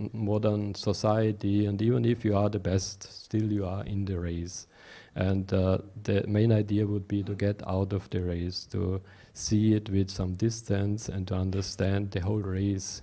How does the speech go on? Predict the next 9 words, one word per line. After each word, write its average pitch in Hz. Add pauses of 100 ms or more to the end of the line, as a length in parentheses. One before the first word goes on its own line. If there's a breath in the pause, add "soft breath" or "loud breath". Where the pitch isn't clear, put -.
is 95 (320 loud breath)
not 95
really 95
what 92
we 95
should 92
be 98
up 107
to. 110